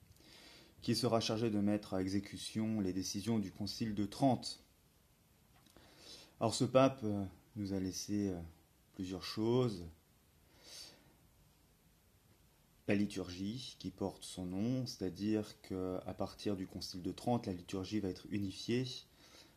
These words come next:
dans l'Église, enfin dans les, la partie latine de l'Église.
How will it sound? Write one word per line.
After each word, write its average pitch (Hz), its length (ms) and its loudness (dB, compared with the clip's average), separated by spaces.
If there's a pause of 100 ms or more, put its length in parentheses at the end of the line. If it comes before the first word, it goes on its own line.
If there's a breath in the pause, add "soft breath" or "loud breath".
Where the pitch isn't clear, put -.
dans 92 140 -4
l'Église, 90 640 -6
enfin 85 180 -6
dans 85 80 -2
les, 85 180 -2
la 87 120 -4
partie - 280 -6
latine 92 320 -2
de 90 80 -2
l'Église. 87 640 -6